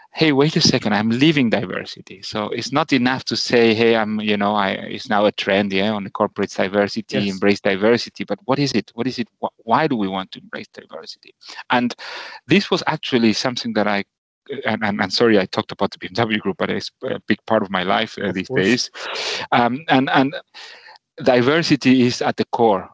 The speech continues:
Speaker 1: of what the B M W Group does, and Alphabet includes, i-, i-, i-, included. And, and being a diverse, uh, uh, company or, or, or embracing diversity,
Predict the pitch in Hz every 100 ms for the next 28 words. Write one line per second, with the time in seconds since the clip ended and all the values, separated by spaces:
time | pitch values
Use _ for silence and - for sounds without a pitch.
0 | - 104 - 107 110 104 101 101 98 101
1 | 104 - 104 104 101 - _ 110 101 -
2 | 107 104 101 101 98 104 - 101 - 117
3 | 117 120 - 123 - 101 - 104 98 -
4 | - - - - 110 - 110 104 180 170
5 | 135 117 107 107 104 - - 107 101 95
6 | 104 - - - 220 - 107 107 131 -
7 | - - - 110 101 110 104 113 110 104
8 | 101 160 185 143 113 107 107 107 - 107
9 | - 107 104